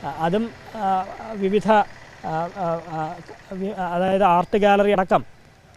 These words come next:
വിവിധ സംവിധാനങ്ങൾ ഉള്ള വലിയൊരു കെട്ടിടമാണ്. ആർട്ട് ഗാലറിയുണ്ട്, മിനി തിയേറ്ററുണ്ട്. ആ തരത്തിൽ വിഭാവനം ചെയ്തിരിക്കുന്ന വലിയ കെട്ടിടമാണ് അഞ്ച് കോടി രൂപ ചെലവഴിച്ച്, ആ, യാഥാർത്ഥ്യമാക്കിയിരിക്കുന്നത്. ഈ ജി സ്മാരകത്തിൻ്റെ ഉദ്ഘാടനവും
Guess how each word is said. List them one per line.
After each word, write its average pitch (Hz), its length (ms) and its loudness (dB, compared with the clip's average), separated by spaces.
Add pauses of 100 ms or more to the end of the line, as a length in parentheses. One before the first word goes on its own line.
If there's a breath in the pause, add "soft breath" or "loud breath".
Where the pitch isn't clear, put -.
വിവിധ 160 280 0
സംവിധാനങ്ങൾ 180 760 0
ഉള്ള 175 380 2 (340 soft breath)
വലിയൊരു 180 440 0
കെട്ടിടമാണ്. 165 400 -2
ആർട്ട് 156 240 0
ഗാലറിയുണ്ട്, 175 500 0
മിനി 160 400 -2
തിയേറ്ററുണ്ട്. 160 520 0 (340 soft breath)
ആ 151 140 0
തരത്തിൽ 180 320 -4
വിഭാവനം 165 400 -2
ചെയ്തിരിക്കുന്ന 165 380 -2
വലിയ 156 240 2
കെട്ടിടമാണ് 156 420 -4
അഞ്ച് 147 220 -2
കോടി 160 200 0
രൂപ 156 180 0
ചെലവഴിച്ച്, 147 600 0 (380 loud breath)
ആ, 131 200 0
യാഥാർത്ഥ്യമാക്കിയിരിക്കുന്നത്. 147 1160 0 (360 loud breath)
ഈ 143 100 -2
ജി 165 240 -2
സ്മാരകത്തിൻ്റെ 175 580 0
ഉദ്ഘാടനവും 160 480 0